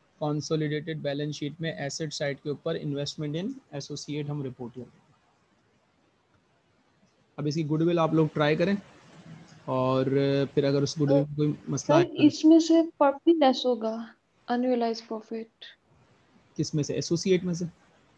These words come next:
Speaker 2: जी।
Speaker 1: वो तो उस वक्त होगा जब associate to parent या parent to associate कोई transaction होगी। हमारे सवाल में transaction subsidiary to parent हो रही थी, Associate वाली transaction नहीं थी
Speaker 2: हम्म।
Speaker 1: हमारे पास।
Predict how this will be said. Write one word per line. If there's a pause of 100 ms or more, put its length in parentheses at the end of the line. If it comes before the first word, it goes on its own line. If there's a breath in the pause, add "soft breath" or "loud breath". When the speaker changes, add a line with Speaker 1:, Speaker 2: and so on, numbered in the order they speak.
(960)
Speaker 2:
जी। (560)
Speaker 1:
वो
तो
उस
वक्त
होगा
जब (300)
associate
to (140)
parent
या
parent
to
associate (420)
कोई
transaction
होगी।
हमारे
सवाल
में (420)
transaction
subsidiary
to
parent
हो
रही
थी, (720)
Associate
वाली
transaction
नहीं
थी
Speaker 2:
हम्म।
Speaker 1:
हमारे
पास।